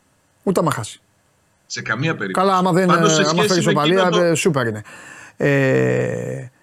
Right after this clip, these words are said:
Speaker 1: το θέμα είναι πώς θα, μ, καταφέρει τώρα ο παοκ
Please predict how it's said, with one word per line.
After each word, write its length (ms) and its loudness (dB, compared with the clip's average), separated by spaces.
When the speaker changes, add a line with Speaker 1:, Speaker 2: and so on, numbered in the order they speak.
Speaker 1:
το 120 0
θέμα 380 2
είναι 340 0
πώς 280 2
θα, 760 0
μ, 240 -8
καταφέρει 600 0
τώρα 240 0
ο 60 -4
παοκ 360 -2